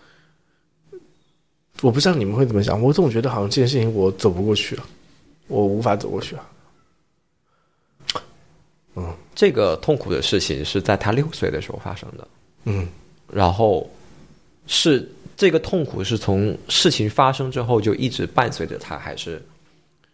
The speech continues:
Speaker 1: 你，如果是你，你会，你觉得那件事情你走得开吗？<laughs>
Speaker 2: 我，我，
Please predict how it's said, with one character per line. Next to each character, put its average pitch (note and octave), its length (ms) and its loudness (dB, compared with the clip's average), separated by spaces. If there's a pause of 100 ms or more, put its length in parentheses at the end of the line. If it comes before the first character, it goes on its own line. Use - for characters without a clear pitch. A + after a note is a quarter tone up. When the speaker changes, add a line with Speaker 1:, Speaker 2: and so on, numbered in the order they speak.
(160)
Speaker 1:
你， G2+ 680 0
如 C#3 120 4
果 F#3 120 4
是 G3 160 0
你， B2+ 160 0
你 F#2+ 160 -6
会， B2 340 0
你 A#2 300 2
觉 B2 100 2
得 D#3 60 4
那 E3 60 2
件 D#3+ 100 4
事 C#3+ 80 0
情 B2+ 140 2
你 A#2+ 100 0
走 B2 160 2
得 - 80 -6
开 G#2 260 -6
吗？ G#2 140 -4 (1400)
<laughs> C#3 640 2 (1700)
Speaker 2:
我， C#3+ 140 6 (200)
我， A2+ 300 4